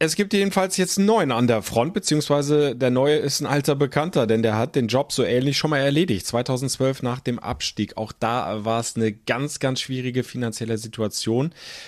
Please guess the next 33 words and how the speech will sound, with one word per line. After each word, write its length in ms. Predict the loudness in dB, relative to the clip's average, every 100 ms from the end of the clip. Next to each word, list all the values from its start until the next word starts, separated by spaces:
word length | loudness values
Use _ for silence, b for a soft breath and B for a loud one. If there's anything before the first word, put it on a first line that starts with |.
| B
für 260 | -4 0
den 240 | 2 0 -2
F 340 | -6 -6 -6
C. 460 | -4 0 0 0 -2
Auch 200 | -4 -2
da 420 | -2 0 0 -2
ein 340 | -4 -6 -6
Kader, 680 | -4 -4 -2 0 0 -2 -4
äh, 120 | -8
der 360 | -6 -2 -2 -2
übervoll 520 | -2 -2 0 -2 0
war, 160 | -2 -2
aufgebläht 580 | -4 -6 -6 -4 -4 -6
war, 280 | -6 -8 B B B B B B
äh, 220 | -4 -2
wo 80 | -2
es 100 | -4
auch 180 | -6
dann, 260 | -4 -6 -4
äh, 140 | -4 -6
viele 280 | -6 -6
Spieler 340 | -6 -4 -4 -4
gab, 360 | -2 -2 -2 -6
die 300 | -12 -8 -8
verliehen 420 | -4 -2 0 -2
oder 160 | -4 -6
verkauft 500 | -6 -6 -4 -4 -6
werden 260 | -6 -4 -6 -2
mussten. 600 | 0 0 -2 0 -2 -2 B B B B B
Aber 260 | -4 0 2
Jörg 280 | 2 2 2
Jakobs, 680 | 0 0 -2 0 0 -2 -2
äh, 520 | 0 2 4 2 -2